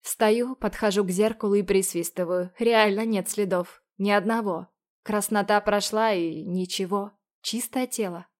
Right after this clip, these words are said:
Ни ссадин, ни кровоподтёков, ни синяков. И шея в порядке. Как это возможно? «Меньше чем через три часа нужно выезжать», — говорит Дерек, возникая рядом. «А ещё нужно успеть поесть». Он кладёт руки мне на плечи, целует в макушку.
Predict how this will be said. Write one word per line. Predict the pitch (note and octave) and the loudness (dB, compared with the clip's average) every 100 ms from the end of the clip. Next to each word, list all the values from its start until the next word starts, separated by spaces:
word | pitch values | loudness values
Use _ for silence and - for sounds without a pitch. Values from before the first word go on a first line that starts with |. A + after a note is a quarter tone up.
| _ - | _ -2
Ни | A3 A#3 | 4 4
ссадин, | A#3+ A#3+ A3+ G#3 G3+ | 4 2 2 2 2
ни | G3+ | 2
кровоподтёков, | G#3 G#3+ G#3 G3 F#3+ - G#3 G#3 G3 | 2 2 2 0 -2 0 -4 -2 -2
ни | - G3+ | 0 0
синяков. | F#3 G3 F#3+ F3+ F3+ F3+ - - _ | 0 -2 -2 0 -2 -2 -8 -20 _
И | A3 | 0
шея | G#3 G#3+ G3 | 2 4 2
в | F#3+ | 2
порядке. | - G3+ G3 F#3+ - G3+ - _ | -2 -2 -2 -4 -8 -10 -10 _
Как | - G3 | 0 0
это | G3+ A3+ | 0 -2
возможно? | A3 B3 B3 G3 G3 F#3+ G3+ _ _ _ | -2 -2 0 -2 -2 -6 -10 _ _ _
«Меньше | - F#3 G#3 G3+ G3 | -6 0 0 2 0
чем | G#3 F#3+ | 0 0
через | F#3+ F#3+ F#3 | 2 0 2
три | F#3+ | 0
часа | F#3 F#3+ G#3 G#3 | 0 -2 0 0
нужно | G3+ F3+ F#3 | 0 0 -2
выезжать», — | E3+ F3 F3 - F3+ - - _ _ _ | 0 -2 -2 -4 -8 -10 -16 _ _ _
говорит | G3+ G#3+ G3+ G3 | -2 0 0 -2
Дерек, | E3 G#3 A3 A3 | 0 -2 -2 -4
возникая | G3+ F3+ F#3+ F#3 F3+ F3+ | -4 -2 -4 -4 -6 -4
рядом. | E3+ D#3+ - - _ _ _ _ _ | -6 -6 -10 -14 _ _ _ _ _
«А | G#3 F#3+ | 2 4
ещё | F#3 - A3+ | 2 0 0
нужно | G#3 F3+ F3 | 2 0 -2
успеть | F3+ - F#3 F#3 | -2 -2 -4 -2
поесть». | F3+ - - - - _ _ _ _ | -4 -4 -8 -10 -16 _ _ _ _
Он | B3+ G3 | -4 -2
кладёт | - A3 G3+ G#3 | 4 4 4 2
руки | G#3 G3 G#3+ | 4 4 4
мне | G3 G3+ | 2 2
на | G3+ | 0
плечи, | G3 A3 A#3 - | 0 -4 -4 -6
целует | - G3+ F#3 F#3+ F#3+ | -4 0 0 0 -2
в | |
макушку. | F#3+ F3 F3 E3+ - - F#3 | -2 -2 -4 -8 -8 -12 -12